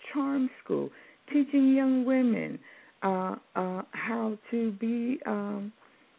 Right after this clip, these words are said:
a charm, you know, how, how, how to have etiquette. Today, our young women know, know nothing about, uh, charm classes. They don't know how,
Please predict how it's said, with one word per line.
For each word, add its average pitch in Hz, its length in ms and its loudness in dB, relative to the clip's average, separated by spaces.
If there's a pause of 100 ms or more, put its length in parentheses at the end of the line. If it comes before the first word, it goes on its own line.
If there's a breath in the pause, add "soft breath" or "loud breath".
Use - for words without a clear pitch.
(340 soft breath)
a 196 160 -2 (300)
charm, 269 520 -2
you 214 100 0
know, 180 220 -2
how, 220 280 -4
how, 226 220 -4 (120)
how 208 240 -6 (160)
to 226 180 -4 (100)
have - 220 -2 (180)
etiquette. 214 500 0 (580 loud breath)
Today, 254 580 2
our 208 140 -2
young 220 340 -2
women 214 420 -4
know, 202 300 -6 (100)
know 208 340 -2
nothing 202 580 -4 (100)
about, 170 560 -8 (180)
uh, 165 400 -12 (640 soft breath)
charm 285 380 -6 (100)
classes. - 560 -16 (120)
They 202 100 -2
don't 233 180 -6
know 233 140 -8
how, 233 340 -10